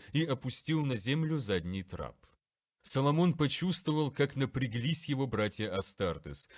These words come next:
и почти услышал, как гвардейцы Феникса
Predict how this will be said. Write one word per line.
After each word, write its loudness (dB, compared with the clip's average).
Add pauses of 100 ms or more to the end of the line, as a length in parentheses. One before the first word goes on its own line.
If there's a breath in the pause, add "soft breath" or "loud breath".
(160 loud breath)
и 0
почти 2
услышал, 2
как -2
гвардейцы -2
Феникса 0